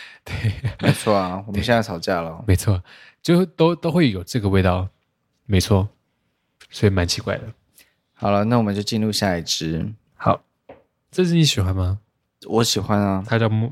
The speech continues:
Speaker 1: 黑泽。
Speaker 2: 对啊，而且因为这一支，所以我，我们后来，我特别去，再去实萃闻的这个牌子，就觉得，哦，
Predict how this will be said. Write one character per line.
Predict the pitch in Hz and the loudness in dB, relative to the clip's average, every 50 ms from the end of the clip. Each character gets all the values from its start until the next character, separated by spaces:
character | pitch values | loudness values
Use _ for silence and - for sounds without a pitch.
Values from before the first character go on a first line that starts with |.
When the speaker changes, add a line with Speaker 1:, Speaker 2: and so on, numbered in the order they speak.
| 139 | -6
Speaker 1:
黑 | 113 - 120 117 | -6 -2 -2 -2
泽。 | 117 - 123 - - 120 120 - _ | -2 -2 -8 -14 -12 -14 -16 -14 _
Speaker 2:
对 | - 123 117 | 2 2 4
啊， | 117 | 4
而 | 131 143 | 2 2
且 | 139 143 127 | 0 0 0
因 | 139 147 | 0 0
为 | 147 139 | 0 0
这 | - 139 131 | 0 0 0
一 | 127 | 0
支， | 120 - 120 117 | -2 -4 -6 -4
所 | 113 120 117 | 2 4 4
以 | 113 | 4
我， | 104 90 85 78 - | 4 2 0 -4 -6
我 | - 98 101 | -8 -6 -4
们 | 101 98 | -4 -4
后 | 101 113 131 | -2 0 2
来， | 117 104 98 98 98 - - | 2 2 2 0 -2 -4 -4
我 | - 98 101 - _ _ _ _ _ _ _ _ - _ _ _ _ _ _ _ _ _ _ _ | -2 -2 -2 -2 _ _ _ _ _ _ _ _ -20 _ _ _ _ _ _ _ _ _ _ _
特 | - 147 135 | 0 0 2
别 | 117 104 98 | 2 2 0
去， | - - - 117 110 101 98 82 69 55 52 - - _ _ - | -2 -2 -4 -2 -2 0 -2 -4 -6 -10 -16 -20 -20 _ _ -4
再 | - 123 113 | -2 0 0
去 | 110 113 | 0 -2
实 | 107 - - 92 90 | -2 -2 -2 -4 -6
萃 | - - - 104 90 | -8 -4 0 0 0
闻 | 90 87 87 95 95 | 2 0 -2 -2 0
的 | 95 95 | -2 -2
这 | - 113 | 0 0
个 | 104 98 | 0 0
牌 | - - - - - 87 | 0 -2 -8 -6 -6 -6
子， | - - 82 87 | -6 -6 -8 -6
就 | - 110 | -4 -4
觉 | 104 - - | -2 -2 0
得， | - | 2
哦， | - 107 85 - | 2 2 2 2